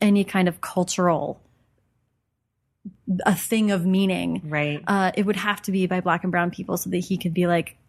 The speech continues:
Speaker 1: familiar with them as human beings.
Speaker 2: Right, that, like, they exist.
Speaker 1: However, that leads me to my last point, which is the fact is that he is not able to see other people,
Speaker 2: Right.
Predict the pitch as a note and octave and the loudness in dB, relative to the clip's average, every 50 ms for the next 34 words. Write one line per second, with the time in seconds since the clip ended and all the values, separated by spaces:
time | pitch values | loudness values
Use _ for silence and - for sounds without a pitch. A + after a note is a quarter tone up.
0 | - - - - G3 F3+ F3 F3 F3 F3+ F3+ F#3+ F#3+ F#3+ F#3 - F3+ F3+ F3 E3+ | -14 -8 -4 -2 0 0 0 0 0 0 2 2 2 0 0 0 -2 0 0 -2
1 | E3+ - - F3+ F3 E3+ E3+ E3 E3 E3 E3+ E3 G3+ A3+ A#3 - - - D#3+ D3+ | -2 -2 -2 -2 -2 -2 -2 -2 -2 0 0 0 0 0 -2 -2 -4 -6 -4 -4
2 | D#3 D3+ - - D3+ D3 D3+ F3 - - - F#3+ F#3+ - - - - - - - | -6 -6 -6 -4 -4 -4 -6 -6 -8 -8 -8 -8 -8 -10 -12 -14 -16 -14 -4 -2
3 | A3 G3 G3+ C#4 E4+ C#4+ A#3 G#3+ G#3+ A3 A3 - A3 A3+ A3 A3+ A3 G#3 G#3 G3+ | 0 2 2 0 0 0 0 0 0 0 0 0 0 0 0 0 0 2 2 2
4 | G3+ G3+ G#3+ B3+ D4 - - A#3+ A3+ G#3+ - G#3+ G#3 A3+ A3 A3 A#3 A3+ - _ | 2 2 0 0 -2 -2 -2 -2 0 0 0 -2 -2 0 0 0 -2 -4 -6 _
5 | _ _ _ _ _ _ _ - B3 - - D4+ D#4 D4+ - D#4 D4+ D4 C4 A3+ | _ _ _ _ _ _ _ -4 -2 0 0 -2 -2 0 0 0 0 0 0 0
6 | B3 B3+ B3 - _ - - - - D4+ D4 - B3+ B3 A3 A3+ A#3 A#3+ C4 C4+ | -2 -4 -4 -6 _ -16 -8 -4 -2 0 0 2 0 0 2 2 2 2 2 0
7 | C4 - _ _ _ _ _ _ - G#3 F3+ E3+ D#3 - - - F3 - - F#3 | -2 -4 _ _ _ _ _ _ -2 0 0 0 -2 -6 -8 -6 -6 -2 0 0
8 | F3 E3+ E3 E3+ E3 - - - F3+ D#3+ D#3+ D#3+ D3+ | 0 2 0 0 -2 -4 -4 -6 -2 0 0 0 0